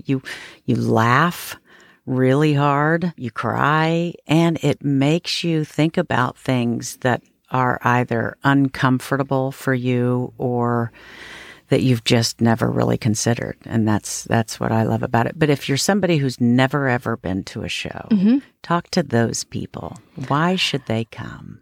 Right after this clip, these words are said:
Speaker 2: Oh, yes. To all of my neighbors in Tyler and East Texas who don't know what Out of the Loop is or thinks, "I'm not sure if that's something I would ever go to." We try to make it a night that is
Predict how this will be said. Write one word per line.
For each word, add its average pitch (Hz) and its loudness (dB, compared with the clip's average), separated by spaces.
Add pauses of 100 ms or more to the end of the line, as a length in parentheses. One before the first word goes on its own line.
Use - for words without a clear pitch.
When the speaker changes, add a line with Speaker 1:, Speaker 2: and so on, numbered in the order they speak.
Speaker 2:
Oh, 240 2 (220)
yes. 262 2
To 269 2
all 254 2 (140)
of 262 0
my 202 2
neighbors 269 0
in 214 2
Tyler 226 0
and 214 0
East - -2
Texas 196 0
who 185 0 (200)
don't 233 2
know 214 4
what 202 0
Out 190 0
of 185 0
the 190 2
Loop 185 0
is 233 2
or 190 2
thinks, 196 -2
"I'm 247 0
not 262 0
sure 214 2
if 220 -4
that's 202 0
something 202 0
I 196 -4
would 185 -2
ever 185 -2
go 214 -4
to." 202 -6
We 233 2
try 254 4
to 339 4
make 240 4
it 240 2 (520)
a 196 2
night 202 2
that 202 2
is 190 -2